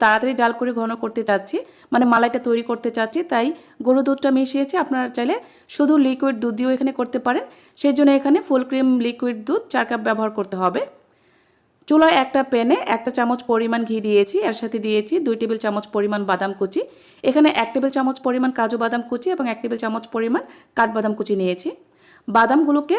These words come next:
দুই থেকে তিন মিনিটের মতো ভেজে নিয়েছি চুলার আঁচটাকে লোতে রেখে। এবারে এর মধ্যে দুধটা দিয়ে দিয়েছি আর দুধটা দিয়ে অনবরত নেড়েচেড়ে জাল করে নিব। মালাইয়ের মধ্যে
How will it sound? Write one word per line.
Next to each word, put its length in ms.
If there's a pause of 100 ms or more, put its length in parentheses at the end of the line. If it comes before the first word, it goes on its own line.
(140)
দুই 160
থেকে 220
তিন 180
মিনিটের 340
মতো 180 (120)
ভেজে 280
নিয়েছি 240 (100)
চুলার 220 (120)
আঁচটাকে 440
লোতে 300
রেখে। 220 (580)
এবারে 300 (140)
এর 140
মধ্যে 260
দুধটা 280
দিয়ে 200
দিয়েছি 280 (100)
আর 160
দুধটা 300
দিয়ে 120 (120)
অনবরত 360 (120)
নেড়েচেড়ে 440
জাল 120 (100)
করে 200
নিব। 120 (520)
মালাইয়ের 460
মধ্যে 200